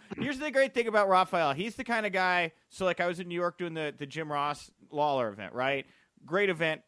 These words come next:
After the show's over, I'm hanging out, and Jim's, like, signing, and I was like, "Hey, Rafael,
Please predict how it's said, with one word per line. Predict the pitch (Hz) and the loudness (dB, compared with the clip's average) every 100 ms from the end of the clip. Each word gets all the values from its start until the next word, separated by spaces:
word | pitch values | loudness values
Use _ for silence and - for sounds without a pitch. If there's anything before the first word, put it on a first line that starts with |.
| - | -2
After | 180 185 | -2 -2
the | 180 | -8
show's | - 170 156 | -6 -4 -4
over, | 151 147 147 147 - _ _ - | -4 -4 -4 -6 -8 _ _ -10
I'm | 131 | -4
hanging | 165 175 165 | -2 -2 0
out, | 151 147 139 _ _ _ - | 2 2 0 _ _ _ -8
and | 151 151 147 | -4 -2 -2
Jim's, | 131 160 160 | -4 -6 -6
like, | 160 151 | -6 -6
signing, | - 147 151 147 147 | -6 -8 -6 -6 -8
and | 135 | -8
I | 139 | -8
was | 139 | -6
like, | 135 | -8
"Hey, | 175 | -8
Rafael, | 220 156 185 151 175 208 85 | -6 -4 -2 -2 0 -2 -4